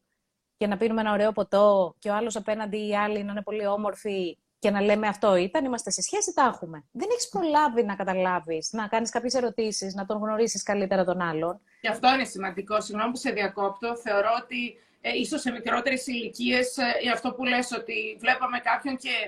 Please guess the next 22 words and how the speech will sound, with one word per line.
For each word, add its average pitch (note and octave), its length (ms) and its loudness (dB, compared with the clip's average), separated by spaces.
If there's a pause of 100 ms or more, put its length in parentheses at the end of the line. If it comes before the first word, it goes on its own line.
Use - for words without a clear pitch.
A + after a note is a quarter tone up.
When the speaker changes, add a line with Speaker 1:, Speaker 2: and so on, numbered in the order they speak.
(160)
Speaker 2:
κατευθείαν, A3+ 480 -2
αλλά G3+ 300 0
σήμερα B3+ 540 0
πια, G#3 460 0 (480)
που A3 220 -2
έχουν G#3+ 200 2
περάσει G#3+ 300 0
και F#3+ 100 -10
κάποια G#3+ 280 -2
χρόνια, G#3 520 0 (320)
θα G#3 140 -4
βγεις A3+ 220 -2
με A3+ 100 -2
τον F3+ 200 -2
άλλον, F#3 320 0
θα B3+ 120 -4
μιλήσεις F#3 580 -4
και C#4+ 100 -4
θα A#3+ 80 -2
ξαναβγείς G3 640 0
και, B3+ 180 -4
ξέρεις, B3 360 -2